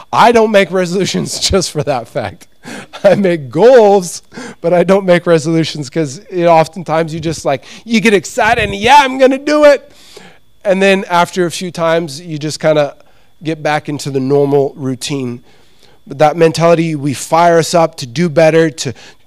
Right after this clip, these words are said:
but then we have a few slip-ups, but then it often just doesn't last long, and it just becomes a, a fleeting attempt.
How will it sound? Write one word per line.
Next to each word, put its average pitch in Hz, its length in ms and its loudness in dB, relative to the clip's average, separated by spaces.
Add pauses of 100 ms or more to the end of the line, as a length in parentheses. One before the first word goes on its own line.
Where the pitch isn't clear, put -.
but 139 260 -6
then 160 180 0
we 160 100 -2
have 151 120 -6
a 131 80 -14
few 180 240 -8
slip-ups, 160 760 0 (580)
but - 100 -20
then 147 220 -2 (260)
it 143 100 -6
often 147 320 -2
just 139 220 -10
doesn't 139 260 -6
last 131 320 -6
long, 131 240 -6
and 120 160 -10
it 139 60 -20
just - 240 -10
becomes 127 320 -6
a, 127 180 -6
a 113 60 -4
fleeting 131 480 -8
attempt. - 480 -16